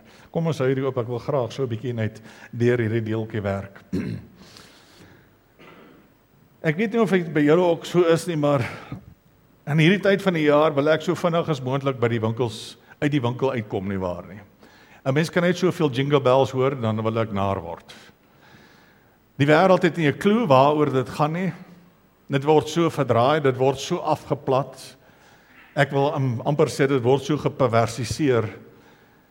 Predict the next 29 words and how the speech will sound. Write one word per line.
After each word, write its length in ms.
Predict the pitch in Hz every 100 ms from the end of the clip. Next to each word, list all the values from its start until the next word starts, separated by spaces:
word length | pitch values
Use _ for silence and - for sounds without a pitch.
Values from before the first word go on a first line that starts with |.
| _ _ _ _ _ _
en 220 | 120 117 107
blaatant 480 | 113 113 151 143 123
en 100 | 113
banaal 500 | 113 113 117 131 127
gemaak 560 | 135 117 110 104 - - - - - _ _ _ _ _ _ _ _ _ _ _ _ -
as 160 | 113
jy 100 | 135 -
kyk 240 | 147 131
na 80 | 120 101
wat 140 | 110 117
dit 100 | 160
is 120 | 131
en 80 | 117
waaroor 420 | 98 107 117 110 110
dit 100 | 101
werklik 400 | 95 92 - 107 -
gaan. 160 | 104 - _ _ _ _ _ _ _ _ _ - -
Maar 160 | 156 220
ons 100 | 220
as 80 | 190
kinders 320 | 220 202 202
van 160 | - 175
die 80 | 151
Here 220 | 151 170
gaan 240 | - 170 185
nie 80 |
laat 160 | 160 139
die 80 | 120
wêreld 480 | 117 135 160 160